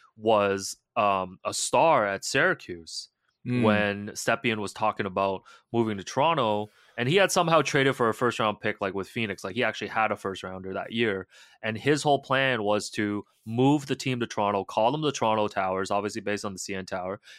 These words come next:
Speaker 1: and then draft Leo Rounds to be, like, the hometown star. And, you know, I talked to Leo in the book about this, and, like, he was actually super excited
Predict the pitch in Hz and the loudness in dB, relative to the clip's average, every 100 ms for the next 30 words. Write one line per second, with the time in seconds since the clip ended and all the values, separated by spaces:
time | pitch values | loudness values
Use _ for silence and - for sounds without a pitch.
0 | - 113 113 113 101 117 123 139 127 123 | -10 -4 0 -2 2 4 4 2 2 4
1 | 117 110 113 95 - 87 107 110 101 95 | 4 2 2 -2 -8 -4 -2 0 0 -2
2 | 92 107 98 104 92 - 113 104 - - | -4 -6 -4 -6 -6 -6 -4 -4 -6 -18
3 | _ _ _ _ _ - 117 107 104 104 | _ _ _ _ _ -4 0 0 0 -2
4 | 117 120 104 - 139 139 120 120 113 104 | 0 4 2 4 2 4 2 4 2 0
5 | 92 135 143 98 98 95 95 104 98 92 | -2 -4 -4 -2 -2 -2 -4 -4 -6 -6
6 | 131 127 123 117 _ _ _ _ 117 117 | -2 0 0 -2 _ _ _ _ 0 0
7 | - 117 113 - 113 - - 139 131 135 | 2 0 0 0 0 -2 -2 0 2 2
8 | 110 - 127 117 104 92 90 | 0 0 2 2 2 -2 -6